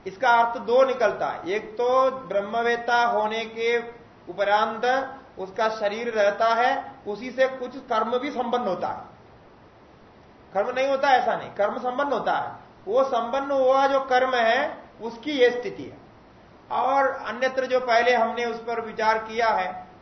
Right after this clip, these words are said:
उसी के जो पुण्य पाप जो है, आ, ब्रह्मज्ञानी का जो पुण्य है वो उनके शिष्य भक्त आदि में जाता है,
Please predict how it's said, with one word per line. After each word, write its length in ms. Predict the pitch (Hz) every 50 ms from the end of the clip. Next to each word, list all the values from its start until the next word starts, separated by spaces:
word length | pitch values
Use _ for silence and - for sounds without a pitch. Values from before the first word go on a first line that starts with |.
| - -
उसी 300 | 190 196 196 226 226 214
के 160 | 220 220 233
जो 200 | 214 220 220 220
पुण्य 340 | 226 220 202 202 214 226 220
पाप 360 | 220 220 208 208 208 208 208
जो 180 | 202 202 208 202
है, 540 | 196 202 214 214 214 202 185 - - - - - - - - - -
आ, 400 | - 156 160 165 165 165 165 165
ब्रह्मज्ञानी 680 | 160 165 180 190 196 202 202 208 202 202 202 208 202
का 120 | 196 208
जो 140 | 196 202 202
पुण्य 300 | 202 202 190 190 190 208
है 540 | 214 208 202 202 208 214 220 220 220 220 214
वो 240 | 202 190 202 208 208
उनके 500 | 202 202 196 190 196 202 208 214 208 190
शिष्य 520 | 202 208 196 - - - 214 214 208 208
भक्त 320 | 202 165 190 190 - - 214
आदि 260 | 202 196 196 190 196
में 200 | 196 196 202 190
जाता 340 | 196 190 190 190 220 220 226
है, 340 | 233 247 240 233 - -